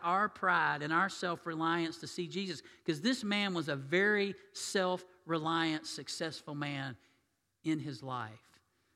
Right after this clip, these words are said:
But he had to put all that aside to see Jesus. And what do we need to repent of actively and remove or make amends for in our lives? Not just feel guilty about it,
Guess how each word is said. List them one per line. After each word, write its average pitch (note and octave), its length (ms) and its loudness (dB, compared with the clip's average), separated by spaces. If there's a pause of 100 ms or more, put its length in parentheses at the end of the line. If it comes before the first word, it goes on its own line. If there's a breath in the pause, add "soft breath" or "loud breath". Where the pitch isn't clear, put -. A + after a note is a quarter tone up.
(140)
But E3 120 0
he D#3+ 60 0
had E3+ 120 0
to D#3+ 60 -8
put D#3+ 160 -4
all E3+ 300 -2
that F3 180 -2
aside D3 400 -4
to C3 60 -10
see C#3+ 200 -8
Jesus. B2+ 640 -12 (340 soft breath)
And G3 120 2
what A3+ 180 6
do A3+ 80 4
we A3 240 6
need G#3+ 220 4
to F3+ 80 6
repent E3 580 -2
of D3 320 2 (120)
actively C#3 840 -2 (180 soft breath)
and F3 220 4
remove F3+ 720 4 (220 soft breath)
or E3+ 100 4
make F#3 300 2
amends F3+ 460 0
for D3 420 -4 (220 soft breath)
in D#3 140 -2
our D3 180 0
lives? C#3 440 0
Not G3 180 6
just C4+ 180 -4
feel C#4+ 180 2
guilty A#3 440 2
about D#3+ 340 2
it, F3 140 -2